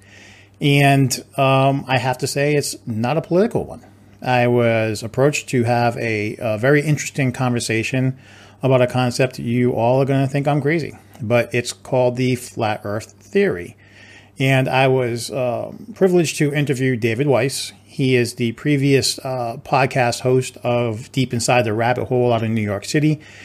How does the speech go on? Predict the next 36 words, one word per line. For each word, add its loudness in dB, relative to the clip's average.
Currently, 0
he's 0
a -4
successful -2
businessman -2
out -4
of -6
Connecticut, 0
and 0
he -4
is -4
the -4
host -4
of -4
the -6
Flat -8
Earth -12
Podcast. -2
He 2
has 4
been, 0
um, -8
intimately 2
and 0
intensively, 0
you -2
know, -2
researching -2
this, -6
um, -10
theory 2
for -6
the -6
past -4
six -8
years. -4